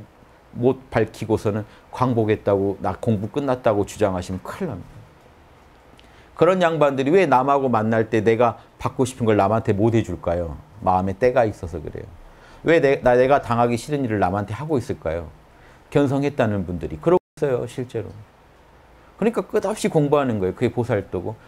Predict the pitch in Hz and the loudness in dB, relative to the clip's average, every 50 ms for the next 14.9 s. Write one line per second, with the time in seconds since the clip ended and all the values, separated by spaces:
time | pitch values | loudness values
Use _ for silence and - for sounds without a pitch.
0 | - - - - _ - - 143 135 135 131 - - 131 123 120 113 120 120 120 | -20 -20 -20 -20 _ 0 2 2 2 2 0 0 0 0 0 0 -2 -2 2 4
1 | 139 143 151 147 135 - 233 247 262 277 269 240 202 190 170 151 147 139 - 127 | 4 6 6 4 2 2 2 4 4 4 4 4 4 4 4 4 2 0 2 2
2 | 120 120 131 131 127 123 117 107 110 113 127 160 156 - - - - - - - | 2 4 4 4 4 2 2 4 4 4 4 2 0 -4 -14 -20 -20 -2 2 4
3 | 240 247 240 240 233 220 208 196 180 175 156 139 131 151 175 180 165 156 143 135 | 4 4 4 2 2 2 2 4 4 4 4 4 2 0 2 4 4 4 4 4
4 | 135 135 135 127 117 107 104 113 120 113 - 131 113 101 90 82 80 73 65 - | 4 4 6 6 6 4 4 2 0 -2 -2 -2 0 0 0 0 -2 -4 -6 -6
5 | - - 110 110 117 113 107 101 95 - - - - _ _ _ _ - - 110 | -2 0 2 2 2 2 0 -2 -6 -10 -20 -20 -20 _ _ _ _ -8 -8 -8
6 | - - - - - 117 113 120 117 113 107 104 - 110 104 101 98 113 104 104 | -8 -10 -6 -2 0 2 4 4 4 2 0 -2 -2 -4 -2 0 2 2 0 0
7 | 95 - 101 98 - - 123 113 110 95 - - 180 196 196 180 156 - - - | -2 -4 -8 -6 -2 0 2 2 2 0 -2 -4 -4 -2 0 -2 -2 -4 -8 -18
8 | - - - - - - 220 220 208 165 117 101 - - 110 101 104 104 104 107 | -20 -20 -20 -12 -6 -4 0 0 2 2 0 0 -2 -4 -4 -2 0 -2 -2 -4
9 | - - - - - - - 208 208 208 202 185 170 160 147 139 131 127 127 131 | -10 -20 -20 -20 -4 0 2 2 2 2 0 0 0 2 2 4 4 4 2 2
10 | 135 135 131 123 117 104 104 104 110 113 107 - 123 110 107 110 107 95 90 85 | 2 2 2 4 4 4 2 2 2 0 0 0 0 2 2 2 2 2 0 0
11 | 90 80 73 67 - - - - _ _ _ _ _ _ _ _ - - - - | -2 -4 -4 -4 -8 -12 -18 -20 _ _ _ _ _ _ _ _ -20 -20 -20 -20
12 | - - 107 113 120 120 113 104 92 101 110 117 110 - - 127 104 80 - - | -6 0 2 2 4 4 4 4 2 2 0 0 0 0 0 0 0 -2 -6 -12
13 | - - - _ _ _ _ - - - _ - 120 139 160 180 190 180 160 139 | -20 -20 -20 _ _ _ _ -20 -20 -16 _ 2 4 4 4 4 4 2 0 -2
14 | - - 123 110 - - 104 107 104 104 98 85 85 82 78 76 - - | -2 -4 -6 -4 0 2 2 2 2 2 0 0 -2 -4 -4 -6 -8 -12